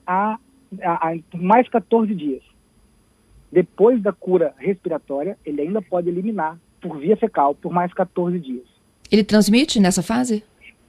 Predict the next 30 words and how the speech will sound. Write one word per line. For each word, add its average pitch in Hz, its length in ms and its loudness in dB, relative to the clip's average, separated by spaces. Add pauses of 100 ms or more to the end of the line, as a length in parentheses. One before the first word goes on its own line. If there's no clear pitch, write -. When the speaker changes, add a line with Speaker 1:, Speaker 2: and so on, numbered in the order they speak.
(140)
Speaker 1:
Ainda 190 320 4
não 196 140 0
se 196 260 -8
sabe 180 400 0 (120)
qual 190 240 2
que - 100 -10
é 196 60 0
a 190 60 -2
transmissibilidade 175 800 -6
nessa 180 420 -6
via 170 200 -4
fecal, 151 360 -8
mas 156 200 -10
é 170 60 -2
possível 170 460 -6
que 180 160 -8 (100)
sim. 143 160 -2 (480)
Porque 156 500 4
na 175 380 4
China, 196 460 -2
especialmente, 156 760 -4 (440)
tiveram 175 320 0
dois 214 340 4
repiques 220 680 -4
de 190 80 -6
mortalidade. 190 800 -2 (400)
Algumas 170 420 -2
pessoas 185 400 -4
tiveram 165 340 -4
morte 156 600 -4